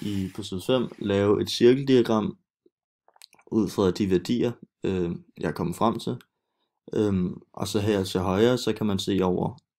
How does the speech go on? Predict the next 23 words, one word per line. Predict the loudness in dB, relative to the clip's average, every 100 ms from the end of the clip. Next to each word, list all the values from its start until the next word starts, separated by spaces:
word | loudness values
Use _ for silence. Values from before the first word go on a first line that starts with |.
| -8
øh, | -4
så | -2
kan | 0
man | 0
se | 0 0 0
den, | -2 -4 -6 _ _ -20 -20 _ -6
den | -2
anbefalede | 2 4 4 2 2 4 2 0 -2
energifordeling. | -2 0 -2 0 0 -2 -8 -14 _ _ _ -6
Altså | -4 0 0 0 0
maks | 2 2 -2
tredive | 0 4 4 4
procent | 2 2 2
fedt, | 0 0 -4 _ _ _ _
og | -12 2
femoghalvtreds | 4 4 2 0 -2 -2 -4 -12 _ _
procent | -4 -2 -2 0
kulhydrater, | 2 2 2 0 -2 -8 _ _ _ _ _
og | -8 2
femten | 4 4 0
procent | -2 0 -2 -2 -8 _ _
protein. | -6 -6 -6 -10 -14 _ _ _ _ _ _ _ _ _ _ _ _ _ _ -4
Øhm, | -2 0 0 -2